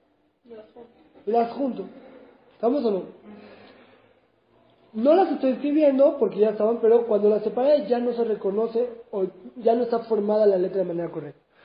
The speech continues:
Speaker 2: Otro ejemplo similar, ¿quién se le ocurre? ¿Cómo es el rompecabezas? Está todas las piezas, nomás que están separadas. Cuando juntas,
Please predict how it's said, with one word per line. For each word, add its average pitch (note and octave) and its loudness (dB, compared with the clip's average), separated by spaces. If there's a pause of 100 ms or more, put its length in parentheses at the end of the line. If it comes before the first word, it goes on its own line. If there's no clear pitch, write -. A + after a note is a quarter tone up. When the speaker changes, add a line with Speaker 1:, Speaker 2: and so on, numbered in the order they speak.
(140)
Speaker 2:
Otro A#3 6
ejemplo A#3 2
similar, G#3+ -2
¿quién G#3 -4
se F#3+ -10
le F#3+ -6
ocurre? F#3+ -8 (1500)
¿Cómo C4+ 4
es C#4+ 2
el A#3 2
rompecabezas? F#3 0
Está C4 0
todas C#4 6
las A3+ 2
piezas, F3 -2 (920)
nomás G3 -6
que A3 -6
están A#3+ 0
separadas. B3 2
Cuando G3 -2
juntas, C4+ 0